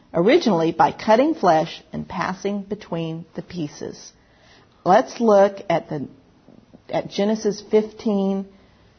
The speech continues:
verse five through eighteen. This is God's covenant with Abraham. And he took him outside and said, 'Now look towards the heavens and count the stars, if you are able to count them.'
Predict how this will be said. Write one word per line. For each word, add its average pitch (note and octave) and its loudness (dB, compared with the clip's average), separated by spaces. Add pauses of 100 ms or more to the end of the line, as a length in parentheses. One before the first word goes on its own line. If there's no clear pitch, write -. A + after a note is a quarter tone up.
(680)
verse F#3+ -2
five F#3+ 2 (140)
through E3+ -4
eighteen. D#3 -8 (960)
This G#3 0
is G#3 0 (520)
God's G#3+ 4
covenant F3+ -2 (480)
with E3+ -10
Abraham. D#3 -10 (4000)
And F#3+ 2
he F3 2
took C4 2
him D#4+ 2
outside G#3+ 4
and G#3 0
said, - 2
'Now E3+ 2
look G3+ 4
towards G4 2
the C#4+ 4
heavens C4+ 2
and E3 -6
count A3+ -2
the A#3 0
stars, E3 2
if D#3 -8
you E3 2
are D3+ 2
able D3 -2
to - -18
count - -10
them.' - -10